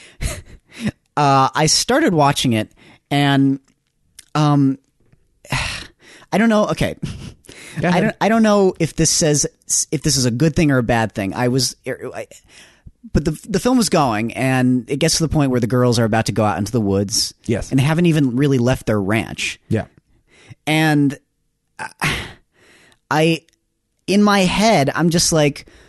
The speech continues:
Speaker 1: "Eh, it kinda looks like, uh, Last House on the Left."
Speaker 2: Oh, yeah.
Speaker 1: And none of the crazy shit had happened.
Speaker 2: Yeah.
Speaker 1: Right? And I was like, I just, I don't know why. It just, the, the image of two girls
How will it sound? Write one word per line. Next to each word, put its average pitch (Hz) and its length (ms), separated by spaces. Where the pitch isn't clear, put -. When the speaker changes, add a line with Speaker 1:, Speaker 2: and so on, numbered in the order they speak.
Speaker 1:
"Eh, 302 100
it 160 80
kinda 180 200
looks 170 260
like, 175 220
uh, 147 540
Last 147 320
House 151 200
on 156 100
the 160 80
Left." - 360
Speaker 2:
Oh, 185 360
yeah. 170 600
Speaker 1:
And 196 260
none 180 380
of 240 100
the 202 220
crazy 185 480
shit 175 400
had 143 180
happened. 151 640
Speaker 2:
Yeah. 147 640
Speaker 1:
Right? 147 420
And 175 140
I 175 140
was 170 120
like, 160 220
I 165 60
just, 165 280
I 175 120
don't 147 460
know 175 180
why. 123 640
It 135 60
just, 151 300
the, 143 260
the 151 240
image 170 260
of 151 120
two 196 200
girls 143 520